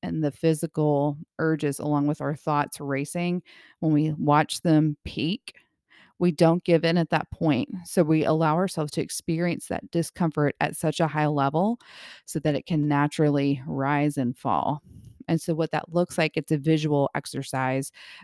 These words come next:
of you imagining, you know, being on a surfboard and riding with the waves instead of fighting them. This is something, like, if you wanna make it like a color, and if it's in your chest, you imagine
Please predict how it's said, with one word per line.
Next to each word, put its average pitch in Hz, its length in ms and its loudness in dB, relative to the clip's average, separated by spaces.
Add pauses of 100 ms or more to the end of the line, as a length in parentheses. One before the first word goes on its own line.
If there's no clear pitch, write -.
of 156 140 0
you 160 120 4
imagining, 151 960 2
you - 120 -4
know, 143 160 2
being 180 320 2
on 175 80 2
a 165 60 2
surfboard 147 580 0
and 139 220 2
riding 170 440 2
with 151 180 0
the 147 80 -2
waves 147 420 0
instead 143 300 -2
of 123 120 -4
fighting - 380 -8
them. - 280 -10 (800)
This - 180 -2
is 160 120 -8
something, 156 320 2
like, 147 200 2
if 156 220 0
you 160 80 -4
wanna 156 320 4 (480)
make 165 220 0
it 165 100 2
like 156 140 0
a 165 60 -2
color, 147 680 2
and 170 80 0
if 156 100 0
it's - 140 -4
in 156 140 0
your 147 120 0
chest, 143 480 -4
you 156 120 2
imagine 143 520 2